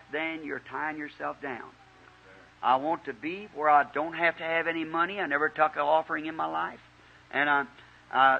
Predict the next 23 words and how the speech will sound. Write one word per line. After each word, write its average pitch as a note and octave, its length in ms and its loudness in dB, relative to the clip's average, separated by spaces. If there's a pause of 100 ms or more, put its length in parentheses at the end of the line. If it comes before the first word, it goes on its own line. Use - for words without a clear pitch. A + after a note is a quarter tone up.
don't C3+ 180 -4
have D3+ 180 0
to E3 60 -6
have D#3+ 340 0
money, F3+ 360 -2 (160)
and A#2+ 100 -12
the A#2+ 40 -14
place C#3+ 360 -4
can't D#3+ 200 -6
get E3+ 180 -6
too E3 240 -8
little. F#3+ 260 -6 (440)
If C3 120 -8
it's C#3 140 -12
in D3 100 -4
a C3 240 0 (300)
cottage E3+ 400 6
prayer E3+ 260 0
meeting, A#2+ 280 -10 (100)
that's B2 200 -6
fine. D3 340 2 (720)
I D3 200 10
held D#3+ 280 4